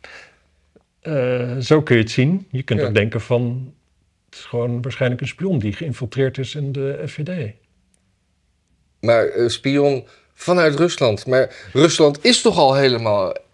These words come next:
Speaker 2: Forum?
Speaker 1: Nee.
Speaker 2: Eh, v-, Forum
Speaker 1: Van-,
Speaker 2: is
Speaker 1: vanuit
Speaker 2: toch
Speaker 1: Nee, nee, dat college, daar werden niet alleen spionnen voor Rusland geranseld,
Speaker 2: Oh.
Speaker 1: maar ook gewoon vanuit de Britse overheid, M I five,
Speaker 2: Ah,
Speaker 1: M I six.
Speaker 2: ja, ja, ja, ja.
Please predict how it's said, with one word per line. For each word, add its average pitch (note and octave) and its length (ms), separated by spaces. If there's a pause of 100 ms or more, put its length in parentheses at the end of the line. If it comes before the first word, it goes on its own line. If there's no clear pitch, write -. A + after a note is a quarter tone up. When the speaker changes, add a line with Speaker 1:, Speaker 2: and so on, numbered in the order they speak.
(340)
Speaker 2:
Forum? B2+ 540 (200)
Speaker 1:
Nee. G#2 640 (220)
Speaker 2:
Eh, B2 120
v-, A2 180
Forum D3 280
Speaker 1:
Van-, - 60
Speaker 2:
is G3+ 80
Speaker 1:
vanuit A#2+ 160
Speaker 2:
toch - 100 (260)
Speaker 1:
Nee, A#2+ 240
nee, D#3 140
dat F3+ 160
college, F3 420
daar D#3 160
werden D#3 240
niet D3+ 160
alleen C3+ 320
spionnen C3 360
voor B2 140
Rusland D#3+ 380
geranseld, C3 800
Speaker 2:
Oh. D3 60
Speaker 1:
maar C#3+ 100
ook D3 160
gewoon B2+ 280
vanuit A2 360
de A2+ 60
Britse A2+ 360
overheid, E3+ 600
M B2 80
I A#2 100
five, D#3 360
Speaker 2:
Ah, C3+ 180
Speaker 1:
M G#2+ 40 (200)
I - 60
six. G#2 80
Speaker 2:
ja, F#2 80
ja, F2+ 120
ja, F2 140
ja. D#2 300